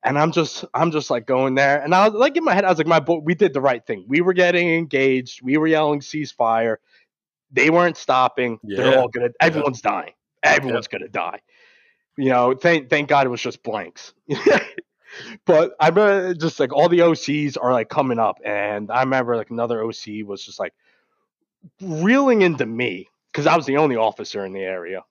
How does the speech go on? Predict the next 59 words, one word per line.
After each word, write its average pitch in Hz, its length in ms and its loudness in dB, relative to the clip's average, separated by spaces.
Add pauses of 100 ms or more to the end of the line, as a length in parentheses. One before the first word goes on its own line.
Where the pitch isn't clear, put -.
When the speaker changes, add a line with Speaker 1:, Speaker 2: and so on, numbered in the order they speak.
(220)
Speaker 1:
Like, - 380 -10 (360)
Speaker 2:
<laughs> - 120 -16 (180)
Speaker 1:
uh, 127 220 0
I'm 180 180 4
just 180 140 2
Speaker 2:
Yeah. 135 60 0
Speaker 1:
like, 139 160 -2
"Oh 156 200 4
my 110 260 -4
God." 117 260 0
Speaker 2:
Naturally, 135 300 2
Speaker 1:
Like, 117 80 -2
Speaker 2:
it's 117 60 -6
your 131 100 -4
Speaker 1:
uh, - 20 -6
Speaker 2:
fucking 107 300 -6
fault. 107 360 -10
<laughs> 139 140 -12
Speaker 1:
yeah. 117 220 0 (100)
And 160 120 2
then 170 140 4
this 180 240 0
other 165 300 4
O 156 100 4
C 139 220 -6
comes 120 240 -2
over. 101 200 -4
It's 104 200 -12
the 113 80 -10
sergeant 135 380 0
major. 101 320 -12
And 101 180 -16
he 147 80 -4
was - 240 -12 (180)
other, 151 400 2
out 151 120 4
of 156 40 0
all 170 140 4
the 156 80 0
O 147 80 2
Cs, 139 280 -14 (360)
highest 151 280 2
ranking 135 300 0
one. 127 260 0
He 120 140 -6
sees 262 300 0
I'm 247 140 2
pretty 196 200 0
down 139 300 0
in 117 80 -6
the 95 80 -8
dirt 113 260 -6
at - 140 -14
this - 160 -12
point. 107 280 -10
I'm 143 80 -6
like, 110 140 -12
"Man, 107 340 -6
like, 82 280 -14